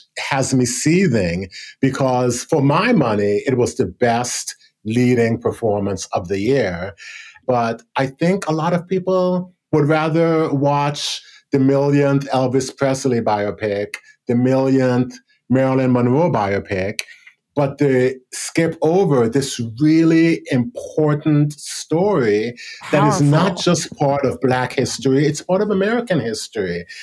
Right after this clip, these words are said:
Speaker 1: And
Speaker 2: Yeah.
Speaker 1: everyone should be paying attention. Everyone should know this story.
Speaker 2: Oh my goodness. Yes, you hit the nail on the head with that. Everyone is like, "Wait, what? No Danielle Deadwyler?"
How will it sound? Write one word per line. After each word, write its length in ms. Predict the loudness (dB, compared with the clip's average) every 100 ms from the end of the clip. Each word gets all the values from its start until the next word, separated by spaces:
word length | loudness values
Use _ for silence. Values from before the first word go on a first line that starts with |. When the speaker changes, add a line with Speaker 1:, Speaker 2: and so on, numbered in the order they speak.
| -4
Speaker 1:
And 220 | -4 -4 -2
Speaker 2:
Yeah. 140 | 0
Speaker 1:
everyone 400 | 2 4 4 2
should 180 | 0 0
be 100 | 0 0
paying 220 | 0 0 -2
attention. 600 | -4 -6 -4 -4 -6 -6 -12 -20 _ -2
Everyone 520 | 0 2 2 2 2
should 320 | 2 0 2
know 200 | 2 2
this 200 | 0 -2
story. 600 | -4 -4 -4 -6 -8 -14 -20 _
Speaker 2:
Oh 120 | -2 0
my 160 | 0
goodness. 580 | 0 -2 -2 -2 -2 -6 -4
Yes, 420 | -2 0 -4 -6
you 460 | -2 0 -2 -4 -2
hit 220 | -2 0
the 80 | 0
nail 200 | 0 0
on 120 | 0
the 80 | 0
head 240 | -2 -2
with 180 | -2 -2
that. 220 | -2 -4 -2
Everyone 520 | -2 0 0 0 -2
is 140 | -2
like, 240 | -2 -4 -2
"Wait, 240 | -2 -2 -10
what? 720 | -12 -4 -2 0 0 -2 -8 -18 _
No 220 | 0 2
Danielle 380 | 2 2 2 2
Deadwyler?" 600 | 0 0 0 0 -2 -4